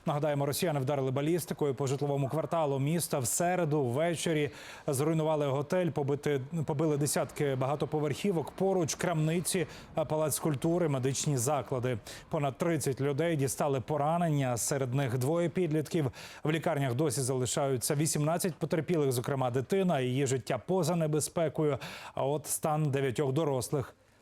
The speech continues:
тяжкий. На Сумщині росіяни атакували F P V-дроном цивільне авто. Поранений водій в лікарні, а на Харківщині в селі Івашки напередодні через безпілотник загинуло троє людей.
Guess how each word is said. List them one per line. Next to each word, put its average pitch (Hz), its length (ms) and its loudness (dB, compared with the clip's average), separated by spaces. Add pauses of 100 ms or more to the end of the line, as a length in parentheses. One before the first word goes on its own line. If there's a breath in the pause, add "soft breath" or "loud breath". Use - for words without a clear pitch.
(180)
тяжкий. 127 500 -2 (2000 loud breath)
На 196 340 4
Сумщині 170 640 2
росіяни 170 420 2
атакували 170 480 2
F - 180 -2
P 185 60 2
V-дроном 175 480 2
цивільне 165 400 2
авто. 202 420 2
Поранений 156 600 0
водій 151 340 0
в 143 60 0
лікарні, 170 480 0
а 135 120 0
на 135 100 0
Харківщині 156 720 0
в 113 60 -4
селі 131 240 0
Івашки 143 480 0 (400 loud breath)
напередодні 160 840 0
через 139 320 0
безпілотник 147 680 0
загинуло 127 400 0
троє 139 340 0
людей. 113 380 0